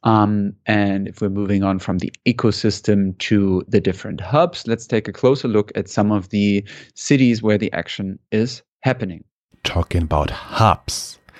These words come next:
Speaker 2: note the order of news and cities is only due to the time when we discovered the news rather than anything else. Talking about Frankfurt. <laughs> Uh,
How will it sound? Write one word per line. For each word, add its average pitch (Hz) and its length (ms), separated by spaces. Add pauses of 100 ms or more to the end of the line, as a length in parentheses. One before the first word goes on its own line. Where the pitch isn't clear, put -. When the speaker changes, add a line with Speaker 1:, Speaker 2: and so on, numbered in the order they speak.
(260)
Speaker 2:
note 101 480
the 92 340
order 104 260
of - 240
news 107 280
and 85 160
cities - 480
is - 260
only 90 260
due 87 200
to - 160
the 82 100
time 87 440
when 87 200
we 87 120
discovered - 720
the 82 100
news 78 420
rather 85 300
than 80 260 (200)
anything 87 520
else. - 440 (600)
Talking 98 280
about 87 200
Frankfurt. 98 960
<laughs> - 40
Uh, - 260